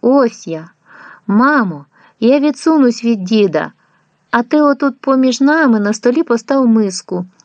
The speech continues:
а в миску насип галушок". Крізь іскристі бризки сміху слова прориваються, мов срібні краснопери проти річкової течії. "Хай поміж нами сяде вітер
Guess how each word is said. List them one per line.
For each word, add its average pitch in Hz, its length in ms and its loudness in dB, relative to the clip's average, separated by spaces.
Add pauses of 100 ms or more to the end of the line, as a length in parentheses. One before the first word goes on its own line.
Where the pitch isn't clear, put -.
(200)
а 196 160 0
в 196 100 -4
миску 233 440 -2
насип 208 460 -2
галушок". 226 800 -4 (800)
Крізь 180 340 -2 (260)
іскристі 196 680 -2
бризки 185 480 -2
сміху 190 600 -2 (360)
слова 226 360 -2
прориваються, 254 800 0
мов 175 220 -4
срібні 202 600 -2 (280)
краснопери 185 840 -2
проти 165 320 -4
річкової 165 640 -2
течії. 156 640 -10 (720)
"Хай 262 240 -2
поміж 220 360 0
нами 233 300 0
сяде 214 380 0
вітер 196 520 -2